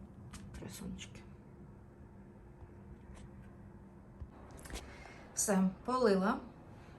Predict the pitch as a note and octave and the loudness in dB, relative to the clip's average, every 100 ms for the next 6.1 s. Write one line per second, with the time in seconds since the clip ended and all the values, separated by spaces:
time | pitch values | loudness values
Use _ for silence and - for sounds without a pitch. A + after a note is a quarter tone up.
0 | - A3+ C4+ C#4+ - - - - - - | -8 -2 0 -2 -6 -16 -16 -16 -16 -16
1 | - - - G#3 A3+ A3 G#3 E3 E3 - | -16 -8 4 6 8 6 6 2 0 -4
2 | - - - - - - - - F3+ F3 | -14 -16 -16 -16 -16 -16 -14 -6 -2 2
3 | F3+ F3 E3+ E3+ - - - - - - | 4 4 2 0 -4 -12 -10 -10 -8 -4
4 | E3 F3 - - F#3 F#3 G3 - - D#3+ | -2 -4 -6 -6 0 2 2 0 -4 -6
5 | - - - - - F3+ F3 F3+ E3 E3+ | -6 -12 -14 -10 -2 0 0 -2 -2 -4
6 | F#3 | -4